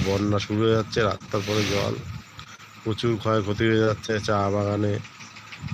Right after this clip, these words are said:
ভিতরে জল ঢুকে যাচ্ছে, দেখা যাচ্ছে। চা গাছ তো পুরো সব শেষ হয়ে যাবে জল বেঁধে থাকলে। প্রচুর জল, প্রচুর, প্রচুর বন্যা হচ্ছে।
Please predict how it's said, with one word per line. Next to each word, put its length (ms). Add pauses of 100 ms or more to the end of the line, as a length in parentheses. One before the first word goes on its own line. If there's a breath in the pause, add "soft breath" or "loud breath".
ভিতরে 380
জল 240
ঢুকে 280
যাচ্ছে, 280 (140)
দেখা 260
যাচ্ছে। 340 (1600)
চা 140 (140)
গাছ 140 (100)
তো 140
পুরো 240
সব 120 (100)
শেষ 220
হয়ে 160
যাবে 160 (100)
জল 200
বেঁধে 280
থাকলে। 260 (960)
প্রচুর 360 (140)
জল, 360 (200)
প্রচুর, 420 (1400)
প্রচুর 260 (120)
বন্যা 300
হচ্ছে। 260